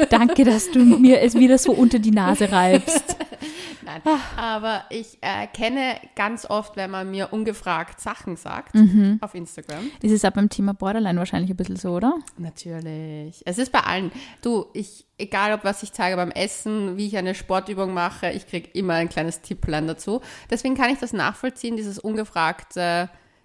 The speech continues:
Speaker 2: Tipps geben finde ich sehr, sehr schwierig, vor allem, wenn's im Internet stattfindet.
Speaker 1: Mhm.
Speaker 2: Aber ich find's auf einer persönlichen Ebene, wenn man dann jemanden zum Beispiel so im näheren Umfeld hat und die kommt dann ständig mit so Tipps,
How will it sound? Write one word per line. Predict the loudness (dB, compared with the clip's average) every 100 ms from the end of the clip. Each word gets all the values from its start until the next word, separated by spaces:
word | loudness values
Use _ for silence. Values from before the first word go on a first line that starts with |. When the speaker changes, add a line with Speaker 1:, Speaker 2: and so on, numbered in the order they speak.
| -4
Speaker 2:
Tipps | -2 -2 -6 -6
geben | -6 -6
finde | -4 -6
ich | -4
sehr, | -4 -4 -4
sehr | -6 -6 -6
schwierig, | -6 -8 -8
vor | -4 -2
allem, | -2
wenn's | -4 -6
im |
Internet | -8 -8 -8 -10
stattfindet. | -10 -10 0 2 2 2 -2
Speaker 1:
Mhm. | -6 -20 -14
Speaker 2:
Aber | -6 -6
ich | -4
find's | -6 -6
auf | -6
einer | -6 -4
persönlichen | -2 -4 -4 -4 -4 -6 -8
Ebene, | -8 -4 -4 -2
wenn | -2
man | -2 -4
dann | -4
jemanden | -4 -4 -4 -8
zum | -8
Beispiel | -6 -6 -8 -8
so | -6 -4 -4 -8 -20 _
im | -2 0
näheren | 2 0 -2
Umfeld | -4 -2 -2
hat | -4
und |
die | -6
kommt | -6 -4 -2
dann | -2
ständig | -2 -4 -2 -2
mit | -4
so | -8
Tipps, | -8 -8 -8